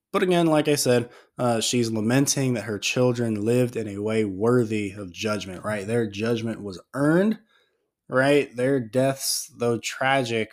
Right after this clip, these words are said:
were just, right? God executing justice in this world, right? What happened in Jesus's day with the murder of the innocents is more tragic, right? Because thematically, it's kind of a flip,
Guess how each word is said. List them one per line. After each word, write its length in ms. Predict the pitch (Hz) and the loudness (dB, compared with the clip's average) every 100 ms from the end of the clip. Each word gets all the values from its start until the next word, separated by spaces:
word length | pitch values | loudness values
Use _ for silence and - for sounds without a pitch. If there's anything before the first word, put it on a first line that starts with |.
| - | -14
were 520 | 104 107 113 110 107 - _ _ _ | -6 -2 2 2 0 -6 _ _ _
just, 580 | - 110 - - - - _ _ _ _ | -6 -6 -2 -4 -4 -10 _ _ _ _
right? 300 | 101 107 87 | -4 -2 -2
God 300 | 110 113 107 | -2 0 -2
executing 800 | 110 117 110 110 - 113 110 98 - | -4 -6 -4 -6 -2 -2 -2 -4 -8
justice 460 | - 113 110 107 - | -4 -2 -2 -4 -4
in 100 | 107 | -4
this 160 | 104 | -6
world, 380 | 101 107 98 85 | -4 -4 -4 -4
right? 280 | 95 110 117 - - - _ | -2 0 0 -4 -20 -20 _
What 140 | 117 | -4
happened 500 | 104 160 185 208 196 | 2 2 4 2 2
in 300 | 180 151 131 | 2 2 0
Jesus's 500 | 120 156 147 120 117 | 2 4 4 0 -4
day 200 | 107 113 | 0 2
with 140 | 107 104 | 2 -2
the 80 | |
murder 400 | 101 113 131 131 | -4 0 2 2
of 140 | 113 104 | 0 -4
the 140 | 104 | -2
innocents 580 | 113 110 - 92 - - - _ _ _ | -2 0 -2 -4 -6 -8 -8 _ _ _
is 520 | 117 110 92 - - _ | -2 -2 -2 -4 -6 _
more 280 | 101 117 113 | -4 -2 -2
tragic, 460 | - 101 92 - - _ _ _ _ _ _ _ _ _ - 123 | 0 -2 -2 -8 -16 _ _ _ _ _ _ _ _ _ -14 -2
right? 300 | 120 120 - - - | 0 0 -6 -18 -10
Because 300 | - 127 127 | -6 -2 -2
thematically, 640 | - 120 123 156 151 143 113 | -2 0 0 0 0 0 -2
it's 120 | 110 | -2
kind 280 | - - 135 | -6 -2 -2
of 80 | 123 | -2
a 60 | |
flip, 440 | 107 - 185 - | -4 0 0 0